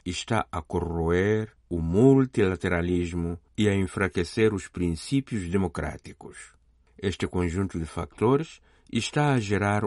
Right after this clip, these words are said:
uma concorrência implacável e confrontos violentos, muitas vezes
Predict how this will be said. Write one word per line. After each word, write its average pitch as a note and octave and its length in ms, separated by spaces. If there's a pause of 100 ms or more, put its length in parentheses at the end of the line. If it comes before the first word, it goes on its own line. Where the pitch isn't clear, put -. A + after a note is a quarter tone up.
uma G2+ 280
concorrência G2+ 1080
implacável E2 1000 (240)
e A2 100
confrontos G#2 720
violentos, F2+ 840 (420)
muitas G2 460
vezes F#2 600